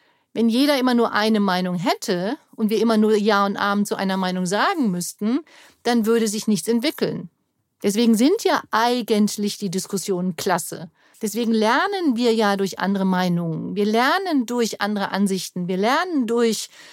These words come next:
so kannst du das eine machen und so kannst du das andere machen.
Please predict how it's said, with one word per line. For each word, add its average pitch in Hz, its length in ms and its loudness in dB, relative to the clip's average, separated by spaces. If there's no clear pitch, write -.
so 240 220 0
kannst 220 320 0
du 208 40 -10
das 202 160 -2
eine 196 300 2
machen 185 360 0
und 185 80 -2
so 190 120 -2
kannst 185 260 -4
du 180 40 -8
das 170 140 -6
andere 170 260 -2
machen. 160 420 -8